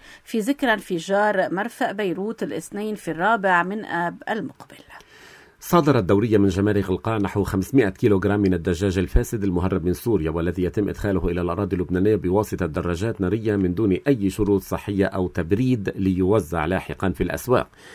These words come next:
Speaker 2: وتم ضبط الكمية خارج البلدة، حيث تم إتلافها في حضور عناصر من الجمارك وبلدية القاع. رئيس بلدية القاع بشير مطر حذر المواطنين من شراء الدجاج المهرب والفاسد،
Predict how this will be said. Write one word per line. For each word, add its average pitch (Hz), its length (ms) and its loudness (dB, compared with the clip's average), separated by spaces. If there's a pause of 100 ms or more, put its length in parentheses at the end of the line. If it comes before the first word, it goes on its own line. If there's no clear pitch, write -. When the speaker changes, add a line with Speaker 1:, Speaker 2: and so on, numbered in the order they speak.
(200)
Speaker 2:
وتم 98 320 2
ضبط 95 240 0
الكمية 95 400 4
خارج 98 320 0
البلدة، 95 360 2
حيث 82 220 -6
تم 92 240 2
إتلافها 98 520 -2
في 98 120 -4
حضور 90 260 0
عناصر 90 420 -2
من 90 140 2
الجمارك 90 520 0
وبلدية 82 580 -2
القاع. 82 360 0 (640)
رئيس 147 200 6
بلدية 123 400 4
القاع 104 360 0
بشير 87 420 0
مطر 101 300 0
حذر 92 440 0
المواطنين 92 640 2
من 90 80 2
شراء 98 260 0
الدجاج 90 400 0
المهرب 90 460 0
والفاسد، 87 520 4